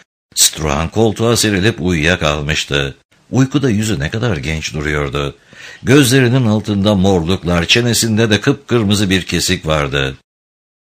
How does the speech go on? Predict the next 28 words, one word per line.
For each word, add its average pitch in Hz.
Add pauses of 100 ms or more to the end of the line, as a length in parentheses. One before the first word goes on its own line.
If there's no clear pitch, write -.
(160)
Maymay, 143
"Bir 127
kelebek 123
kadar 120
sessiz 101
ol." 85
diye 78
fısıldadı. 85 (100)
"Babamızı 139
uyandırma. 131 (460)
O -
kaplumbağa 151
pisliği 139
kölelere 135
de 139
söyle. 87 (400)
Babam 117
ben 117
süslenmeden 117
önce 113
kalkarsa 113
sen 151
kendi 135
ellerinle 143
onların 131
parmaklarına 131
kıskaçları 127
takacaksın." 95